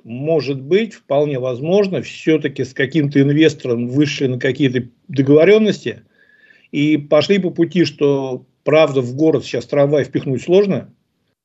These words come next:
А, и решили сделать вот там, в таком независимом месте, как бы, «А давайте мы там трамвай сделаем, вот концессию на трамвай, но сделаем там, между Шакшой и Сипайлово».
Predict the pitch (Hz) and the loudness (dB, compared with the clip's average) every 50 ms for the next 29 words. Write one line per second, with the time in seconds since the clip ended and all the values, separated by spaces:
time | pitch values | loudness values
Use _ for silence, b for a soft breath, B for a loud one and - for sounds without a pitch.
0 | _ _ _ _ _ _ _ - 123 123 123 127 127 127 123 147 151 151 147 151 | _ _ _ _ _ _ _ -8 -6 -4 -4 -2 -2 -2 -4 -4 -2 -2 -2 0
1 | 151 151 151 147 147 147 160 - - 202 180 170 151 143 156 180 165 151 151 160 | 0 2 4 4 4 4 4 4 4 4 4 4 4 4 4 4 4 4 2 0
2 | 151 147 147 - 170 151 127 117 113 - - - - 147 143 156 143 139 139 135 | -4 -2 0 0 0 0 0 -2 -6 -14 -14 -10 -8 -8 -6 -6 -4 -4 -2 0
3 | 147 156 156 156 139 - - 135 143 156 180 208 226 208 - 165 143 143 131 127 | 0 0 0 -2 -4 -6 -6 -8 -6 -4 -2 -2 -2 -2 -4 -6 -6 -6 -6 -4
4 | 127 120 143 165 202 220 214 160 156 151 143 143 170 147 139 127 117 123 127 127 | -4 0 2 2 2 2 0 -2 -4 -4 -2 0 0 0 0 0 -4 -6 -6 -4
5 | 127 123 120 117 117 117 170 196 208 196 151 123 - - - 123 131 131 - 156 | -4 -4 -4 -4 -2 2 2 4 4 4 2 0 -2 -8 -8 -8 -8 -4 -2 -2
6 | 139 143 - 131 123 123 123 123 131 143 147 165 220 247 214 156 127 110 113 143 | -2 -2 -4 -10 -12 -14 -12 -8 -4 -2 0 0 2 2 0 0 -2 -2 -2 0
7 | 156 151 147 143 139 127 127 - 135 120 107 95 - - 131 127 127 113 123 120 | 2 4 4 4 2 0 -2 -4 -4 -4 -4 -6 -10 -10 -6 -6 -6 -6 -6 -8
8 | - - 120 117 - - 202 202 208 190 - - 135 123 - - 127 123 - 131 | -8 -8 -8 -8 -2 2 2 2 2 2 -4 -10 -12 -10 -8 -10 -10 -8 -6 -4
9 | 120 120 117 110 104 104 - - | -4 -4 -4 -6 -8 -10 -14 -18